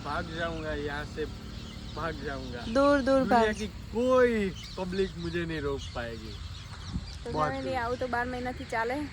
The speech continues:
Speaker 2: ધંધા માટે જવાનું તો હું વિરાટને ચોય ના નહીં પાડતી, પણ આ તો શું કે તમને બધાને છોડીને હું ચોક જતો રહું.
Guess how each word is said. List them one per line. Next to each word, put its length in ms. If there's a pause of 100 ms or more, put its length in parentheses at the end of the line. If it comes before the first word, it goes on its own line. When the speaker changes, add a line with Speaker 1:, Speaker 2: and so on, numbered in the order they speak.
(580)
Speaker 2:
ધંધા 300
માટે 280
જવાનું 340
તો 100
હું 180
વિરાટને 400 (440)
ચોય 220
ના 180
નહીં 160
પાડતી, 280
પણ 180
આ 120
તો 120
શું 260
કે 100
તમને 340
બધાને 280
છોડીને 400
હું 160
ચોક 120
જતો 340
રહું. 140